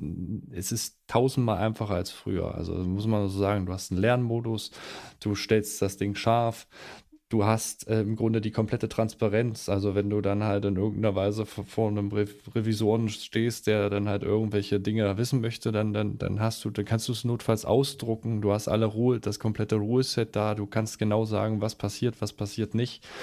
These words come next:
Ähm, und ich find halt, das ist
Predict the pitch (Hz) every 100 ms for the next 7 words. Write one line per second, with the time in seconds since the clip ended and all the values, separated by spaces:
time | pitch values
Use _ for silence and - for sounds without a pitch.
0 | - - - - - 107 101 98 98 95
1 | - - - - 117 110 101 98 - 92
2 | 104 101 -